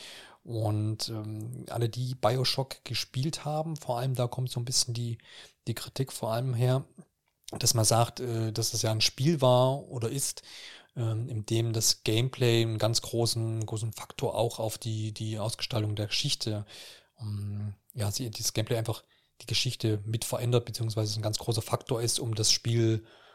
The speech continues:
ja, so wahrzunehmen und zu, zu, zu fühlen und zu erfahren. Und die Kritik ist so ein bisschen, dass das, dass man sich nicht vorstellen kann, wie das jetzt ein Film, ja, überhaupt tun soll. Du hast Bioshock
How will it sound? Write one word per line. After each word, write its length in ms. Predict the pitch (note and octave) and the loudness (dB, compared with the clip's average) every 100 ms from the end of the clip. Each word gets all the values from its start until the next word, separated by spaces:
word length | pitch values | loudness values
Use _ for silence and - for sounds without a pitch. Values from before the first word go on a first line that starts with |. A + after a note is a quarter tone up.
| - C3+ A#2+ | -4 0 6
ja, 160 | A2+ | 6
so 140 | A2 G#2+ | 8 8
wahrzunehmen 480 | B2 - A2 G#2+ | 8 8 4 4
und 120 | G2+ G2 | 0 0
zu, 280 | G#2+ G2+ | 2 2
zu, 240 | G2 - G2 | 0 -2 -2
zu 120 | - | -4
fühlen 340 | - C3+ B2+ | 2 6 8
und 180 | A2+ G#2 | 6 2
zu 280 | - - - | -4 -4 0
erfahren. 580 | A2 G#2+ - A#2+ A#2 G#2+ | 0 0 -2 2 2 2
Und 360 | A2+ G#2+ G#2 | -2 -2 -4
die 60 | G#2+ | -4
Kritik 280 | A2 - G#2+ | -4 -2 0
ist 120 | A2 | 0
so 80 | A2 | 0
ein 60 | |
bisschen, 340 | G2+ - - A2+ - - - - | 2 2 2 -2 -8 -18 -20 -6
dass 160 | A2 - | -4 -4
das, 240 | A2 - C#3+ C#3+ D3+ - - - | -6 -6 -8 -16 -16 -20 -20 -10
dass 120 | A#2 | -6
man 100 | A2+ | -2
sich 140 | A2 | 2
nicht 140 | A#2+ - | 2 2
vorstellen 540 | - A#2+ - G#2+ G#2+ | 6 6 6 2 2
kann, 380 | - A2 A2 A2+ | 0 -2 -2 -2
wie 80 | A2 | -2
das 220 | A2 - | -2 -4
jetzt 240 | A2 - | -6 -6
ein 160 | G2+ G#2 | -6 -6
Film, 460 | - C3 B2 A#2+ B2+ - - - - _ | 0 2 4 2 -6 -14 -20 -20 -20 _
ja, 260 | G#2 G#2 | -2 0
überhaupt 540 | G#2+ G#2+ - _ - - | 0 -4 -8 _ -8 0
tun 220 | C3 B2 | 4 4
soll. 420 | G2+ F#2+ G2 G#2 _ - - - - - | 2 -2 -6 -10 _ -18 -14 -14 -16 -4
Du 220 | B2 C3+ | 0 4
hast 300 | C#3 D#3 - | 6 4 4
Bioshock 720 | - D3+ C#3+ - - - - | 4 4 4 2 0 -10 -14